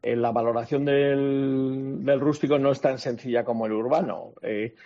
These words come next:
eh, aquí todas las fincas son distintas, o sea, a un lado y a otro del camino. Entonces, no es fácil valorar el rústico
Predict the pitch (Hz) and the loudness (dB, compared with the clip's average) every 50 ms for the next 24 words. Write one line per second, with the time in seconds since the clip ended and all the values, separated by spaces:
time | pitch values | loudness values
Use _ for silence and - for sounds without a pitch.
0 | - - _ _ _ - - 117 117 120 117 113 113 107 98 - 110 117 - 143 | -20 -20 _ _ _ -6 -2 0 0 2 2 2 2 2 0 0 -2 -4 -4 -6
1 | 135 123 - 139 135 131 135 135 131 135 135 131 131 127 123 - 156 143 143 135 | -2 2 2 2 4 4 4 4 4 2 2 2 2 0 0 0 -2 0 0 2
2 | 139 135 135 - - 147 135 127 120 110 - - 151 147 123 - - - - - | 0 0 0 2 2 2 2 2 0 -4 -6 -6 -6 -6 -6 -8 -10 -14 -16 -18
3 | - - - - 104 104 98 101 98 101 110 - - - - 110 117 120 135 139 | -20 -14 -8 -6 -4 -4 -4 -4 -4 -6 -6 -8 -8 -8 -4 -2 0 0 0 2
4 | 139 135 131 127 127 120 123 131 143 139 143 135 131 120 123 127 - 117 123 113 | 0 0 2 2 2 2 4 4 4 4 4 4 4 4 4 2 2 0 0 0
5 | 113 104 - 92 92 117 139 127 104 - 80 82 85 - - 107 107 - 123 110 | 0 -2 -2 -4 -2 -2 -2 -2 -4 -6 -8 -14 -12 -8 -8 -8 -6 -4 -4 -4
6 | 104 101 98 - - 107 113 110 107 110 113 120 123 120 - - 135 135 131 - | -4 -4 -8 -10 -18 -20 -18 -14 -10 -6 -4 -4 -4 -2 -2 0 0 0 0 -2
7 | 143 139 139 131 123 110 107 104 113 120 120 127 123 117 131 151 151 - - 185 | -2 -2 0 0 0 0 0 0 0 0 0 0 0 0 0 -2 -2 -2 -4 -2
8 | - 180 180 196 - | 2 2 2 2 0